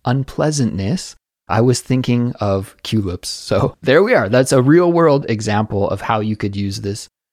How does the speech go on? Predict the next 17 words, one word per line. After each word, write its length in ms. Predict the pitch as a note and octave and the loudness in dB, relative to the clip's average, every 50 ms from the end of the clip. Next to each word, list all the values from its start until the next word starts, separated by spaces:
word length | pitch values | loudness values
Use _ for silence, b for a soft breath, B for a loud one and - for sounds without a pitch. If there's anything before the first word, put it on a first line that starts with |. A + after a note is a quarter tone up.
| _ _ | _ _
expression. 720 | - - - - - - G#2+ G2 A#2+ - - A#3 C4 C#4 - | -12 -8 -8 -8 -2 0 0 0 0 0 0 0 0 -2 -2
And 460 | - G#2+ G2+ G2 F#2 F#2 G2 F#2+ - - - | -2 -2 -2 -2 -2 -2 -4 -4 -6 -6 -8
I 60 | - | -4
have 180 | - D#3+ - | -2 -2 -2
to 100 | - C#3 | -2 -2
say 160 | - - G#2+ G#2+ | -2 0 0 0
the 120 | G2 F#2+ | 0 -2
dentist 500 | G2 G2+ G2 G#2 - G#2 F#2+ - - - | -4 -2 -4 -4 -4 -6 -10 -10 -8 -6
used 260 | G2+ G2+ F#2+ F2+ - | -4 -4 -4 -4 -6
it 240 | F#2+ F#2 E2 _ - | -6 -6 -6 _ -12
perfectly. 600 | - - A#2 A2 - - - - - G2+ F#2+ - _ _ _ _ - - | -6 -4 -4 -4 -4 -8 -8 -8 -12 -12 -12 -16 _ _ _ _ -10 -8
And 200 | F#2 G2 G2 - | -6 -6 -4 -2
it 140 | A2+ A#2 A#2+ | -2 -2 2
really 300 | A#2+ C#3 E3 F3 F3 D#3+ | 4 4 4 4 2 0
stood 280 | - - - B2+ A#2+ | -2 -2 0 0 2
out 260 | A#2 C3 C#3 F#2+ - - | 4 4 4 2 0 -4
because 440 | G2+ - - G#2+ G#2+ G2+ - - | -10 -10 -8 -8 -8 -8 -10 -12